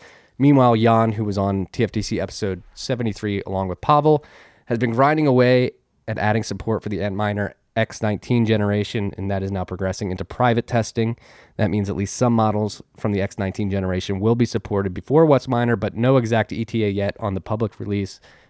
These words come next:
Currently supported devices are the Antminer S nine, S nine I,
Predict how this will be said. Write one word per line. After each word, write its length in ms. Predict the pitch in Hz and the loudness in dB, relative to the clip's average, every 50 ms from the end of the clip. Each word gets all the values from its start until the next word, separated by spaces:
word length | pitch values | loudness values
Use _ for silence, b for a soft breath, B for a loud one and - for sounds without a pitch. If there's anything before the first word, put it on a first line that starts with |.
| b - | b -4
Currently 320 | - 135 135 123 117 127 | 0 2 2 2 0 -2
supported 300 | - - - 123 117 107 | -4 -2 2 2 2 2
devices 460 | 107 98 104 101 104 - - 104 98 | 2 0 0 0 0 -2 -4 -6 -4
are 200 | - 90 98 101 | -2 -2 -2 -2
the 140 | 98 101 - | -2 -4 -4
Antminer 400 | - 120 120 - 113 110 104 - - | -4 -4 -2 -2 -2 -2 -2 -2 -2
S 220 | - 135 - - | -2 -4 -2 -2
nine, 240 | 127 117 110 110 101 | -2 -2 -2 -2 -2
S 200 | - 120 117 - | -4 -6 -4 -2
nine 160 | 135 120 110 101 | -2 -2 0 0
I, 240 | 98 101 101 104 | -2 -2 -2 -4